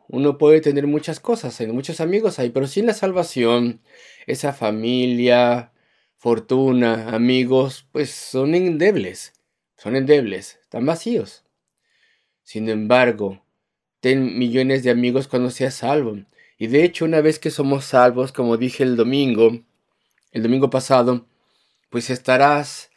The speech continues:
en la familia más grande, más rica, más maravillosa en esta vida y en la vida venidera.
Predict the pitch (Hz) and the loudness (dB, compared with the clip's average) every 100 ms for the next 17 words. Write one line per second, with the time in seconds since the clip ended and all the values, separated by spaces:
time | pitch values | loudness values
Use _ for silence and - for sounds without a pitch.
0 | _ _ _ _ - 127 135 135 135 131 | _ _ _ _ -6 -2 0 0 0 -2
1 | 127 131 143 147 143 139 131 135 139 139 | -4 -2 0 2 2 0 0 2 2 2
2 | 135 131 139 127 135 151 147 139 131 131 | -2 -2 -4 -4 -2 -2 -2 -4 -4 -4
3 | 143 147 139 131 143 147 147 147 143 151 | -2 0 -2 -2 -2 -2 -2 -4 0 -2
4 | 135 147 160 139 113 113 110 123 135 147 | 0 0 0 0 -2 -2 -4 -2 0 0
5 | 117 95 | 0 -2